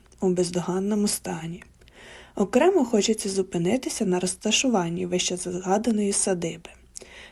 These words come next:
Це самісінький центр селища міського типу. Поряд безліч магазинів,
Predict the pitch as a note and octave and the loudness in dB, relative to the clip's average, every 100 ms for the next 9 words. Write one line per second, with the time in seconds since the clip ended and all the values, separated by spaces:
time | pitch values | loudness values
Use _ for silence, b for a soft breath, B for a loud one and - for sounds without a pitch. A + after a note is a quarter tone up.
0 | B G#3+ G3 G#3 G3 D4+ - E4+ D#4 C#4 | B -2 0 2 2 2 2 0 0 -2
1 | C4+ - F3+ A3 A3 G#3+ - F3+ F3 F#3 | -2 -2 -2 0 -2 -2 -4 0 2 2
2 | G#3 F3+ F3+ - F3 F3 F3 - F3+ F3+ | 2 0 -2 -4 -2 -2 -2 -6 -10 -10
3 | - - - - B B B - C#4 F4+ | -18 -20 -20 -20 B B B 0 2 4
4 | B3+ - A3 E4 F#4+ E4+ D4+ C#4 C4 A#3 | 2 -2 0 2 2 0 -2 0 2 4
5 | F#3+ F#3 F3 G#3 | 4 4 4 -2